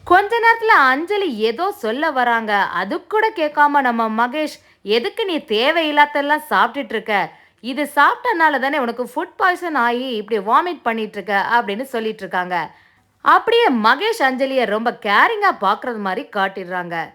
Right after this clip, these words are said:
கொஞ்ச நேரத்துல அஞ்சலியும், "நான் சொல்றத கொஞ்சம் கவனிங்க, என்ன சொல்ல வரேன்னு கேளுங்கன்னு" சொல்றாங்க. அதை கேட்டோன்ன மகேஷும், "சரி சொல்லு" அப்படின்னு ஆரம்பிக்கவும்,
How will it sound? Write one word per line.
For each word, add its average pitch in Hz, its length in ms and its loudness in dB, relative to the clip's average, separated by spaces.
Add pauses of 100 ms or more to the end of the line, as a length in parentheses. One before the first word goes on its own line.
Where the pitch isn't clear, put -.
(560)
கொஞ்ச 349 260 2
நேரத்துல 415 480 4
அஞ்சலியும், 269 500 0
"நான் 202 420 -2
சொல்றத 302 420 -6
கொஞ்சம் 226 300 -8
கவனிங்க, 233 680 -4
என்ன 277 300 -2
சொல்ல 277 420 -4
வரேன்னு 254 440 -2 (140)
கேளுங்கன்னு" 202 540 -4
சொல்றாங்க. 180 640 -6 (280)
அதை 294 340 2
கேட்டோன்ன 370 500 0
மகேஷும், 294 420 -2
"சரி 277 380 -4
சொல்லு" 233 560 -4
அப்படின்னு 214 380 -2
ஆரம்பிக்கவும், 208 840 0